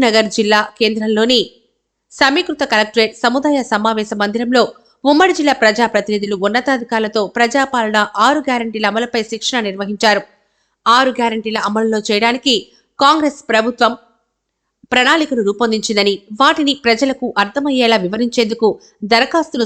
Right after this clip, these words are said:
స్వీకరించేందుకు ఏర్పాట్లు చేయాలన్నారు. ఈ నెల ఇరవై ఎనిమిది నుంచి జనవరి ఆరు వరకు ప్రజాపాలన కార్యక్రమం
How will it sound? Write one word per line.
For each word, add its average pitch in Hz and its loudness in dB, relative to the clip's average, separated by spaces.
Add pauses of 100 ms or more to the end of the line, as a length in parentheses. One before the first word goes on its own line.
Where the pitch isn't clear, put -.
స్వీకరించేందుకు 220 -2 (180)
ఏర్పాట్లు 240 -2
చేయాలన్నారు. 202 0 (580)
ఈ - 4
నెల 320 4 (180)
ఇరవై 277 4
ఎనిమిది 247 0
నుంచి 226 -2 (140)
జనవరి 233 2 (180)
ఆరు 202 0
వరకు 269 0 (120)
ప్రజాపాలన 240 0 (100)
కార్యక్రమం 214 -2